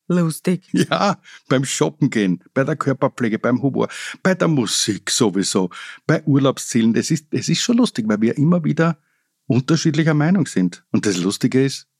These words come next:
Speaker 2: Recht hab immer ich.
Speaker 1: <laughs> Schau, wir haben doch denselben Humor. <laughs>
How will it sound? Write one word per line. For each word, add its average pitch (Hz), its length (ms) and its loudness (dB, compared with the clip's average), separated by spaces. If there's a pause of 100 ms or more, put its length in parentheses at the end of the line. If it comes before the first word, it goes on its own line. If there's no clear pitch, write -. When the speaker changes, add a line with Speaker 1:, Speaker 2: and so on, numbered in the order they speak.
(120)
Speaker 2:
Recht - 500 -6
hab - 220 -2
immer 98 320 0
ich. 147 400 0 (160)
Speaker 1:
<laughs> - 1400 -2
Schau, 202 260 0 (420)
wir 285 140 0
haben 269 200 0
doch 190 200 -2
denselben 175 540 0
Humor. 165 300 2
<laughs> 180 1080 2